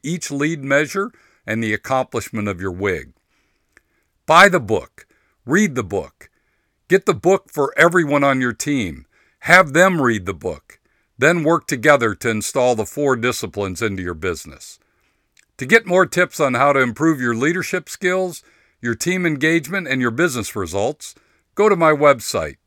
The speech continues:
tour to profit dot com, and you'll find lots of free stuff there.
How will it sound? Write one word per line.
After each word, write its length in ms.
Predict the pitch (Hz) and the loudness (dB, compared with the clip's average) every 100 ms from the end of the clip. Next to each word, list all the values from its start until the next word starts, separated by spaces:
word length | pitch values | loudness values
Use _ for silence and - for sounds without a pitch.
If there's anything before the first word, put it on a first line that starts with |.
| _ | _
tour 220 | - 175 151 | -2 0 0
to 80 | |
profit 400 | 117 143 131 120 | 0 0 0 -2
dot 240 | 104 104 - | 0 0 0
com, 360 | 107 80 65 _ _ _ _ _ | -4 -4 -8 _ _ _ _ _
and 140 | 113 127 | -6 -2
you'll 140 | 143 | -2
find 280 | - 120 110 | 0 0 0
lots 280 | 127 127 117 | 0 -2 -6
of 100 | - | -8
free 220 | 123 104 | -6 -6
stuff 340 | - 104 87 | -4 -6 -6
there. 320 | - 73 - | -8 -14 -16